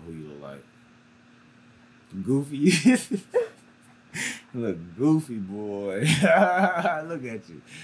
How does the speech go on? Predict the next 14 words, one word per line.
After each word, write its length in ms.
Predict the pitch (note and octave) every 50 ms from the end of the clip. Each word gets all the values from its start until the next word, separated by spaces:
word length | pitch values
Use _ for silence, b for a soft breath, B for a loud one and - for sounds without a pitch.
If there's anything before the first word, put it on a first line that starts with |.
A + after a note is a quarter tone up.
| B B B _ _ - -
Ah, 760 | G#3 B3+ C#4+ C#4+ C#4+ C#4 C#4 C#4 C#4 C4+ C4+ C4 B3+ G#3 G#3
I'm 140 | G#3+ G#3+ G3+
so 340 | F#3+ F#3 F#3 F#3 F#3 F3+ F3
weak. 320 | F3 E3+ E3 D3+ - - - _ B2 - - _ - - _ _ - - -
No, 580 | G2 G2 G2+ G#2 G2+ G2+ G2 G2 F#2+ F#2+ F#2+ F#2+ - - _ - - -
I 100 | F2 G2
guess 200 | F#2+ G#2+ G#2+ G#2+
she 80 | - A2
about 160 | F#2+ G2 F#2
to 60 | -
get 160 | E2+ F#2+ F#2+
up 140 | F#2 F2+ - G2
outta 200 | G2+ G#2 G2+ G#2
here. 280 | G#2+ G#2+ G#3 G#3 -